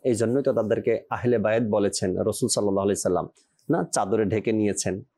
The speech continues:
এবং বলেছেন, "এরা আমার ঘরের, এরা আমার আহলে বায়েত।" আচ্ছা, আহলে বায়াত নিয়ে ফের ওলামা আহলে সুন্নাত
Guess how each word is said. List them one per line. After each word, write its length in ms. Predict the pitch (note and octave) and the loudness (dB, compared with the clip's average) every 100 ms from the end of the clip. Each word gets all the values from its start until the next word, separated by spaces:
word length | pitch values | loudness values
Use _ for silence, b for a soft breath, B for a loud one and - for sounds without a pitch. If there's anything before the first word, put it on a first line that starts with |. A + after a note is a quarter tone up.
| _ _ _ | _ _ _
এবং 280 | F#2 G#2 G#2+ | -2 0 0
বলেছেন, 380 | G2+ G2+ - G#2+ | 0 0 0 0
"এরা 160 | G#2+ | 0
আমার 260 | G#2 G2 F#2 - _ _ - G#2+ | 0 0 -2 -4 _ _ -4 -2
ঘরের, 460 | - A2+ C3 A2 | 0 0 2 2
এরা 160 | G2+ A2 | 2 0
আমার 200 | A2 G#2+ | 0 0
আহলে 220 | G#2 A2 | 2 0
বায়েত।" 260 | G2+ F2+ D#2+ _ b b b C#3 | 2 -2 -4 _ b b b -2
আচ্ছা, 140 | - | -2
আহলে 240 | C#3+ E3+ | 0 2
বায়াত 260 | D#3 D3 D3 | 2 2 2
নিয়ে 140 | D3+ | 0
ফের 200 | D3 D3 C3+ | 2 0 0
ওলামা 300 | B2 A#2 B2 | 0 0 0
আহলে 180 | A#2 A2+ | 0 0
সুন্নাত 440 | - A#2+ A#2 G#2+ | 0 0 0 -2